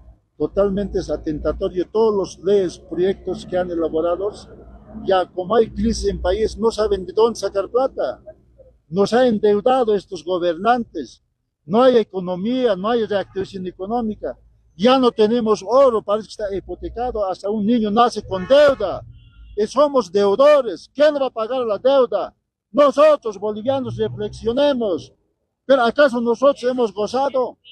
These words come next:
La familia gremial, ni un pastillo nos recibimos.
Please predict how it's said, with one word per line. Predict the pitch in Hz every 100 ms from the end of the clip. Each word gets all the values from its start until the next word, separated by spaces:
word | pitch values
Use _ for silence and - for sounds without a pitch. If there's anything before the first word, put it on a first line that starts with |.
| _ _ _ 523 571 571 - 587 _ _ -
La | 202
familia | 208 240 294 285 247
gremial, | 233 240 277 269 240
ni |
un | 320 320
pastillo | - 269 247 - 311 311 262
nos | 247 240 202
recibimos. | 208 208 285 262 202 -